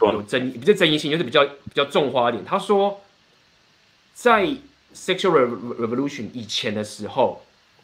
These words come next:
Speaker 1: 女生也还不太能控制生育的时候，那时候控制生育就戴保险套嘛。那我们刚刚讲，
Speaker 2: 对。
Speaker 1: 保险套这种东西就是一半一半，五十嘛，各自负责，对不对？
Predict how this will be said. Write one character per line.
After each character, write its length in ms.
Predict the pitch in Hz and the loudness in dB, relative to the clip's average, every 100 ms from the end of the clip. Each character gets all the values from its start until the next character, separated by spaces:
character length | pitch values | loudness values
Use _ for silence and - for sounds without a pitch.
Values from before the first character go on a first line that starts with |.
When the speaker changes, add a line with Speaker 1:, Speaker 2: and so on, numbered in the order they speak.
| _ - | _ -4
Speaker 1:
女 180 | 135 123 | 0 2
生 180 | 190 | 2
也 80 | 196 | 2
还 140 | 123 127 | 2 -2
不 100 | - | -2
太 140 | 196 | -2
能 100 | 156 | -2
控 180 | 131 165 - | -2 -6 -2
制 120 | 151 | -4
生 160 | 151 139 | -2 -2
育 60 | |
的 60 | 113 | -2
时 100 | 135 | 0
候， 60 | |
那 60 | 190 | 0
时 140 | 185 | 2
候 260 | 190 180 - - | 4 4 0 -8
控 160 | - 185 | 4 4
制 80 | 180 | 6
生 100 | 165 | 2
育 40 | |
就 60 | 165 | 4
戴 140 | 175 | 4
保 160 | 143 139 | 2 0
险 160 | 117 | -2
套 160 | 101 123 | -2 -2
嘛。 220 | 95 67 | -2 -4
那 60 | 160 | -2
我 60 | |
们 60 | 127 | 2
刚 140 | 151 | 2
刚 100 | 147 | 2
讲， 160 | 151 113 90 _ _ | 0 -6 -10 _ _
Speaker 2:
对。 80 | 90 | -2
Speaker 1:
保 140 | 123 | 2
险 160 | 208 135 | 2 2
套 120 | 151 | 0
这 120 | 147 | 0
种 100 | 139 | -2
东 160 | 110 113 | -2 -6
西 120 | 113 | -6
就 80 | 127 | -10
是 100 | 147 143 | -8 -6
一 60 | |
半 180 | 135 131 | 0 0
一 40 | 110 | 0
半， 220 | 113 95 - _ _ _ _ _ | -6 -6 -12 _ _ _ _ _
五 180 | - 120 | -6 -6
十 260 | 113 - 117 | -6 -6 -2
嘛， 100 | 110 | 2
各 140 | 220 180 | 4 4
自 100 | 165 | 4
负 200 | 170 131 | -2 -4
责， 220 | - 71 | -6 -8
对 100 | 127 | -2
不 60 | 131 | 2
对？ 160 | 127 | 2